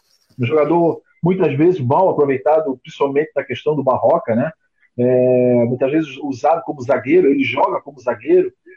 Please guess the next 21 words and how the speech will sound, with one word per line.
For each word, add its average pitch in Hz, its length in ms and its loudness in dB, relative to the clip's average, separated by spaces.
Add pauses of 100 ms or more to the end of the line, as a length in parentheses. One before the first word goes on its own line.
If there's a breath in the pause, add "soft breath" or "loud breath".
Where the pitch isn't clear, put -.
só 143 160 -4
que 143 100 -4
daí 147 160 4
o 170 80 4
Avaí 165 240 2
perde 175 440 0
uma 131 120 -8
qualidade 147 520 0
na 143 80 -4
saída 139 360 -2
de 113 100 -6
passe, 151 540 -2
principalmente 143 600 -2
nas 127 180 -4
bolas 127 360 0
longas, 139 420 0 (320)
e 123 100 2
essa 180 240 0
característica 147 640 -2
o 120 40 -2
Raniel 139 360 2